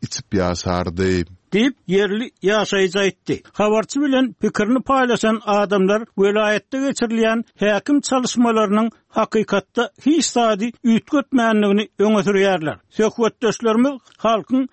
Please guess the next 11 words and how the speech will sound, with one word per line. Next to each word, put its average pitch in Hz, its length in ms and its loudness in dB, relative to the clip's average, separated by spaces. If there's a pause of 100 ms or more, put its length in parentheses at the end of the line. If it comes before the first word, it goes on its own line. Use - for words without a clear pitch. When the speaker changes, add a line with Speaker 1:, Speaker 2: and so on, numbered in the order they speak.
(160)
Speaker 2:
işsizligiň 226 760 0 (120)
azalmagyna, 208 800 0 (120)
çağalar 220 540 0 (100)
waglarynyň, 196 520 0 (100)
orta 202 340 0
mektepleriň, 196 840 0
hastahanalaryň 214 1120 0 (160)
awadanlaşdyrylmagyna 208 1300 0 (160)
ýa-da 240 360 0 (100)
täze 202 400 0
gurulyp 226 300 -2